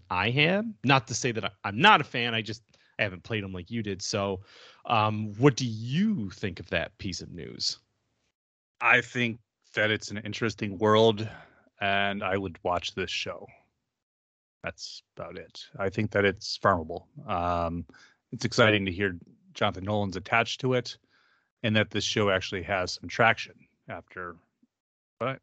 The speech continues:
Speaker 2: seems to be a pretty long time since anything came out in regards to a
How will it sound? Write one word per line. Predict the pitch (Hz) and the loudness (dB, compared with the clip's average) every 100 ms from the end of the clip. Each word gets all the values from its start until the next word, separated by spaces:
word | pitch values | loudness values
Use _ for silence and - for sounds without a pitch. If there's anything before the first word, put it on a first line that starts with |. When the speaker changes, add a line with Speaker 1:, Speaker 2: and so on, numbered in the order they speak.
| _ | _
Speaker 2:
seems | - 123 113 | -2 -2 -4
to | 117 | -4
be | 131 | -2
a | 120 _ _ | -2 _ _
pretty | - 156 | -10 -2
long | 151 143 | 0 0
time | 139 143 147 | 0 0 0
since | - 143 - - - _ 127 | -2 -4 -4 -8 -10 _ 6
anything | 190 226 104 92 | 8 8 4 0
came | - 95 | -4 -2
out | 90 90 _ - - - _ - | -2 -4 _ -20 -20 -20 _ -6
in | 110 | -4
regards | 98 98 98 92 - | 0 2 2 0 -6
to | 101 92 | -4 -2
a | 87 | -4